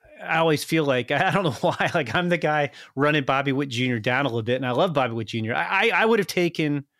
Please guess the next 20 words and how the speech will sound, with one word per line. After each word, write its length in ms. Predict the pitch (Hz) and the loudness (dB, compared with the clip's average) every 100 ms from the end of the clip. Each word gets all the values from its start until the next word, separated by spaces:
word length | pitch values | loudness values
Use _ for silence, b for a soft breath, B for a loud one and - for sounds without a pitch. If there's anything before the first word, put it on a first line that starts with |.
| - | -6
Adley 380 | 143 151 143 143 | 0 0 2 0
over 220 | 147 135 | 2 0
Bobby 260 | 120 127 123 | 0 0 0
Witt 160 | 131 117 | -2 -2
Junior 280 | 123 120 | -2 -2
coming 260 | 117 123 120 | -4 -6 -4
into 180 | 123 113 | -4 -6
the 120 | 107 | -10
season. 520 | - 113 101 104 101 - _ - | -8 -8 -8 -10 -12 -14 _ -10
So 360 | - 135 117 107 | 0 0 0 -6
personally, 760 | - 190 165 160 143 135 123 117 _ - | -2 0 0 0 0 0 -2 -6 _ 0
I 100 | 147 | 2
would 120 | 147 | 0
still 240 | - 233 | 0 -2
take 180 | - 135 | 0 -2
Adley 340 | 120 120 110 113 | -2 -2 -2 -4
over 140 | 107 | -4
Bobby 240 | 113 113 | -4 -4
Witt 160 | 110 117 | -6 -8
Junior. 480 | - 107 104 104 | -8 -8 -8 -10